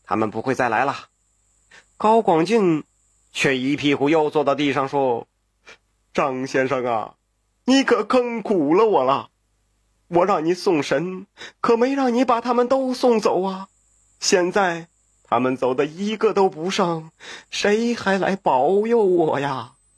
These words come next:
张秀才哈哈大笑：“哈哈哈！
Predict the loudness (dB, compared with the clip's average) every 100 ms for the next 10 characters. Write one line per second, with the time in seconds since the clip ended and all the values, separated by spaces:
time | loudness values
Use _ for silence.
0 | _ _ _ _ -20 _ 0 0 -2 0
1 | 0 0 -4 -6 -14 _ -4 -2 0 -2
2 | -2 -2 -2 -6 -8 -8 _ _ _ _
3 | _ -20 _ _ _ _ -4 -2 -4 -4
4 | -4 -8